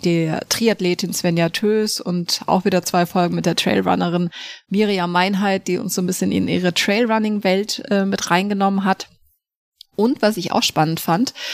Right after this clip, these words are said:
wie Sport bei bestimmten Krankheitsbildern helfen kann. Also Diabetes mit Doktor Hans-Jörg Mühlen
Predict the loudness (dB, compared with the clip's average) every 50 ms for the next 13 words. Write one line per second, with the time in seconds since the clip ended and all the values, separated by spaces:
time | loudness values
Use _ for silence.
0 | -10 -10 -10 -4 -2 0 2 2 2 0 0 -2 -2 0 0 0 0 2 0 0
1 | 2 2 0 0 0 0 0 0 0 0 0 -2 0 0 2 0 0 0 -2 -2
2 | 0 0 2 2 0 0 0 0 0 0 0 0 -2 -6 -4 -2 -2 0 0 0
3 | 0 0 0 -2 -2 0 0 0 0 2 0 0 0 2 2 0 0 0 -2 -4
4 | -4 -2 -2 -4 -2 0 0 0 0 -2 -2 -2 -2 -2 -2 -2 0 0 0 2
5 | 2 2 2 2 0 0 -2